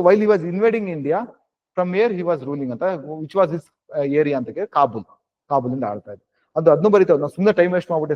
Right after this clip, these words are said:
ಸಮರ್ಕಂಡ್, ಸಮರ್ಕಂಡ್ ಅನ್ಕೊಂಡು ಈ ಕಡೆ ಬರ್ಲೇ ಇಲ್ಲ. Thank you, the ಲೋಧಿ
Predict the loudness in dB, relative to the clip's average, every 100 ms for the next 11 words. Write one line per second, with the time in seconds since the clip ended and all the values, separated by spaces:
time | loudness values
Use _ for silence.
0 | -4 -6 -6 -6 -6 -8 -6 -6 -6 -6
1 | -6 -4 -4 -2 -2 -2 -2 -8 _ _
2 | 4 4 4 0 -2 _ _ -4 2 4
3 | 4 0 -6 _ _ _ 0 2 4